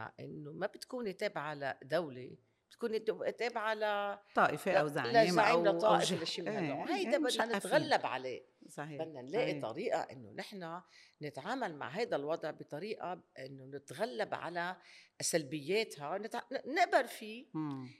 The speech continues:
Speaker 1: كأمر واقع
Speaker 2: مم.
Speaker 1: مؤقتا، مش، مش ك-، يعني، نقبل فيه إنه كشيء منطقي. لأنه
Speaker 2: مم.
Speaker 1: منه منطقي، لأنه أنا إذا كنت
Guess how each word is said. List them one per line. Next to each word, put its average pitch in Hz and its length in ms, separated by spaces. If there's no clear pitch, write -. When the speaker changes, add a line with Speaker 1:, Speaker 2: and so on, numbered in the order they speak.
Speaker 1:
كأمر 247 320
واقع 190 640
Speaker 2:
مم. 165 200
Speaker 1:
مؤقتا، 170 640
مش، 147 520
مش 233 440
ك-، 151 420
يعني، 139 540
نقبل 156 460
فيه 190 360
إنه 131 320
كشيء 139 720
منطقي. 170 600
لأنه 151 180
Speaker 2:
مم. - 40
Speaker 1:
منه 349 180
منطقي، 139 380
لأنه 160 220
أنا 320 160
إذا 156 140
كنت 214 280